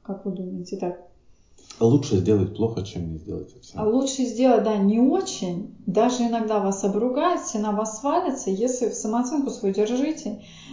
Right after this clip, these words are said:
Speaker 1: и подумайте, что в следующий раз вы будете лучше, и прям вот не обращайте. У меня просто есть такие знакомые, которые вот прямо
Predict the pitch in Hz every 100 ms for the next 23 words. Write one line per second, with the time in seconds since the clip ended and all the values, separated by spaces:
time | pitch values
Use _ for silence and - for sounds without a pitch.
0 | 254 254 269 262 214 226 233 220 208 208
1 | - 262 269 311 311 277 247 247 214 226
2 | 208 202 233 254 294 294 - 202 247 277
3 | 269 233 226 226 214 240 254 359 - 226
4 | 277 285 262 240 - - 220 240 302 415
5 | - 190 175 208 202 196 247 247 240